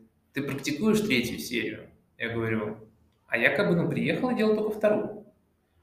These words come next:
Я говорю: "Да, типа, там у себя дома я практикую третью". Она говорит: "В понедельник показываешь третью серию".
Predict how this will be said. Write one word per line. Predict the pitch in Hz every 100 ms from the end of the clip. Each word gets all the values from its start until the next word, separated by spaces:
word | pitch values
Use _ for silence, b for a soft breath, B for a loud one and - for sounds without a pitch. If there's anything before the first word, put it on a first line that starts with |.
| _ _ _ _ 117
Я | 110
говорю: | 113 120
"Да, | 151 120 113 147
типа, | - 139 127
там | 117 120
у |
себя | - 117 127 175 -
дома | 151 185 165
я | 160
практикую | - - 139 170
третью". | - 117 113 117
Она | 117
говорит: | 113
"В | 113
понедельник | 135 139 139 180 175 -
показываешь | 123 139 143 135 131 -
третью | - 127 127 123
серию". | - 113 110 -